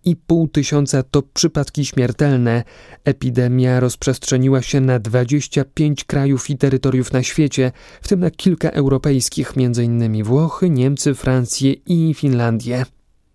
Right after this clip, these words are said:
Polskie M S Z odradza podróże, jeśli nie są konieczne, do jedenastu gmin we Włoszech objętych kwarantanną w związku z wystąpieniem koronawirusa. M S Z przypomniało, że we Włoszech odnotowuje się stały wzrost liczby zachorowań wywołanych koronawirusem,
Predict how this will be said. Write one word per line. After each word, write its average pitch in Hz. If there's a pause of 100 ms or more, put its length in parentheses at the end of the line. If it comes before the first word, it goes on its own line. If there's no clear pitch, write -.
(440)
Polskie 185
M 165
S 143
Z 143
odradza 127
podróże, 127
jeśli 127
nie 147
są 170
konieczne, 139
do 123
jedenastu 139
gmin 135
we 123
Włoszech 131
objętych 123
kwarantanną 127
w 120
związku 120
z 113
wystąpieniem 127
koronawirusa. 123 (560)
M 135
S 120
Z 113
przypomniało, 127
że 135
we 131
Włoszech 131
odnotowuje 127
się 139
stały 143
wzrost 131
liczby 131
zachorowań 123
wywołanych 123
koronawirusem, 131